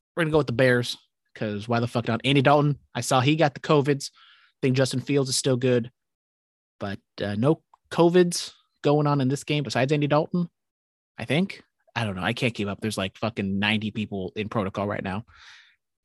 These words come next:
Pretty much every team is dealing with it, except shout out the forty-niners. I didn't realize this, but they have not had a covid person put on the list since, like, August or something, maybe October, but it's been a long fucking time. So shout out the Bay Area and Santa Clara getting the shit together, and the forty-niners.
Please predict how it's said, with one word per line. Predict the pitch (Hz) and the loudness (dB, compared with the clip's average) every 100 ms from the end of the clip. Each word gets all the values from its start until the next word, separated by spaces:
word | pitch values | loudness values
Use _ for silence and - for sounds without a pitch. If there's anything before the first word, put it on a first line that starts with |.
| _ _ - | _ _ 2
Pretty | 220 | 4
much | 190 | 6
every | 180 156 | 6 6
team | 156 123 110 - - | 4 4 2 -2 -8
is | 110 | -4
dealing | 120 110 | 0 0
with | 104 98 | -2 -4
it, | 107 | -4
except | 123 190 185 _ - - _ | 2 4 4 _ -20 -20 _
shout | 170 240 | 4 4
out | |
the | - | 4
forty-niners. | 202 156 151 104 | 4 6 4 2
I | 127 | 0
didn't | 139 123 127 | 0 0 0
realize | 151 135 113 | 0 0 -2
this, | 110 - | -6 -8
but | 113 | -2
they | 147 | 2
have | 180 156 | 2 0
not | 147 | 0
had | 151 | 0
a | 117 | -2
covid | - 160 147 139 113 - _ _ _ _ _ _ _ _ _ _ | 2 4 4 2 0 -8 _ _ _ _ _ _ _ _ _ _
person | 139 120 - 107 | -2 -2 -2 -4
put | - | -2
on | 113 110 101 | 0 -2 -4
the | 101 | -2
list | 113 - | -4 -4
since, | 110 98 | -8 -10
like, | - | -2
August | 107 113 - - - | 0 0 -4 -10 -10
or | |
something, | 110 90 - 50 - _ | -10 -10 -12 -18 -18 _
maybe | 139 175 175 | 2 6 6
October, | 156 156 127 110 | 4 2 2 0
but | 104 95 _ - - - | -6 -10 _ -20 -20 2
it's | 175 | 4
been | 208 | 6
a | 165 | 6
long | 151 131 | 6 4
fucking | 139 123 | 0 -2
time. | 107 85 | -4 -6
So | 107 | -2
shout | 185 220 | 4 6
out | 226 | 6
the | 151 | 6
Bay | 175 160 | 8 8
Area | 156 147 | 6 2
and | 131 | 0
Santa | 147 143 | 0 0
Clara | 147 123 117 | 0 0 -2
getting | 135 135 | -4 -6
the | |
shit | 127 120 | -8 -8
together, | - - 104 _ _ - | -8 -12 -12 _ _ -4
and | 127 | -2
the | |
forty-niners. | 127 107 92 69 | 0 -2 -4 -12